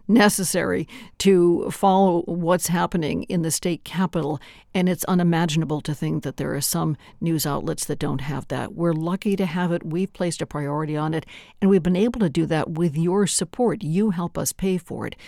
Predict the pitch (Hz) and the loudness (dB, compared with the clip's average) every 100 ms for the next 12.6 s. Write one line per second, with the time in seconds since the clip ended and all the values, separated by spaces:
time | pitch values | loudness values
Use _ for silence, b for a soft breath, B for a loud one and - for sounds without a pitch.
0 | B B - 170 165 - 170 165 - 247 | B B 2 4 2 0 -4 -2 0 0
1 | 202 175 160 147 135 139 143 139 139 135 | 2 2 0 -2 -2 -2 -4 -4 -6 -6
2 | 135 127 135 135 131 139 147 147 151 143 | -6 -6 -6 -4 -4 -2 -2 -2 -2 -2
3 | 160 151 147 156 151 131 135 - 147 - | -4 -2 -2 -2 -4 -4 -8 -6 -8 -8
4 | - 147 139 - B B B - 240 247 | -10 -8 -8 -10 B B B -2 0 2
5 | 233 - - - - - - 277 - 185 | 2 0 -4 -20 -20 -16 -4 -4 0 0
6 | 147 - - - - 170 156 190 240 226 | 2 0 0 -4 -2 -2 0 2 2 0
7 | B - 226 220 180 - 185 196 196 160 | B -2 -2 0 0 0 0 0 0 -2
8 | 143 143 - 185 190 - b - 151 170 | -4 -4 -4 -2 -2 -6 b -4 0 2
9 | 185 175 160 151 147 131 156 151 147 151 | 2 0 -2 -2 -6 -4 -2 -2 -4 -4
10 | 151 156 170 180 147 165 165 180 160 165 | -2 0 0 0 -2 -4 -4 -4 -4 -4
11 | 151 139 156 156 185 175 - 156 156 - | -4 -4 -4 0 0 0 -2 -6 -8 -8
12 | 151 143 135 131 127 165 | -8 -6 -6 -6 -4 -4